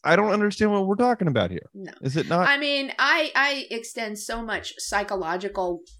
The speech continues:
Speaker 2: knowledge into dealing with my clients on an ongoing basis as it is. Honestly, it was
Speaker 1: Right.
Speaker 2: part of the reason I went back to school was because I realized how much was involved in the business world, how much psychology was actually necessary to deal with people that own businesses.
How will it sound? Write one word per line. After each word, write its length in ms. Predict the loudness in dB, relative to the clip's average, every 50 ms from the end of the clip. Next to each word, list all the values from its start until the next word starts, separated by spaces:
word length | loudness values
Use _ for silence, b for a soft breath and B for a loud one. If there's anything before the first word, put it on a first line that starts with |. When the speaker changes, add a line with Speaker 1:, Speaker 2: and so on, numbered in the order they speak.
| -18 -10
Speaker 2:
knowledge 800 | -6 -2 0 2 4 4 4 4 4 2 0 0 -4 -8 -6 -2
into 260 | 0 0 0 -2 -2 0
dealing 280 | 0 0 2 0 -2 -4
with 100 | -4 -6
my 120 | -6 -6
clients 420 | -6 -6 -8 -6 -6 -8 -8 -8
on 140 | -8 -6 -6
an 100 | -4 -4
ongoing 340 | -4 -4 -2 -4 -4 -4 -4
basis 380 | -4 -4 -4 -2 -4 -4 -4 -2 0
as 160 | 0 0 0
it 100 | -4 -4
is. 240 | -4 -4 -4 -4 -4 -2
Honestly, 360 | -2 0 0 0 -2 -2 0 0
it 100 | 0 0
was 120 | -2 -4
Speaker 1:
Right. 60 | -2 0
Speaker 2:
part 160 | 2 2 4
of 60 | 4
the 60 | 4 6
reason 240 | 4 4 4 2
I 60 | 0 -2
went 160 | -2 -4 0
back 220 | 0 0 0 0 -4
to 80 | -6
school 320 | -6 -4 -2 0 0 2 2
was 140 | 0 0 -2
because 260 | -6 -6 -4 -2 0
I 80 | 0 0
realized 480 | 2 2 0 0 0 -2 -2 -4 -8 -8 -4
how 180 | -2 -2 -2 -2
much 280 | -2 -2 -4 -4 -2 -4
was 140 | -4 -4 -4
involved 360 | -2 -2 0 0 -2 -2 -4
in 80 | -6 -6
the 60 | -6
business 320 | -6 -8 -8 -8 -10 -10 -8
world, 280 | -6 -4 -4 -6 -6 B B B B B
how 80 | -2
much 120 | -2 0 0
psychology 520 | 0 0 0 2 2 2 2 4 4 4
was 140 | 2 4 2
actually 340 | 4 2 4 2 2 -2 -2
necessary 500 | -2 -4 -4 -6 -4 -2 0 2 2 2
to 100 | 0 0
deal 180 | 0 0 0 0
with 100 | -2 -4
people 240 | -4 -4 -4 -2 -4
that 140 | -2 -2
own 160 | -2 -4 -2 -2
businesses. 520 | -2 -4 -4 -4 -4 -4 -2 -4 -4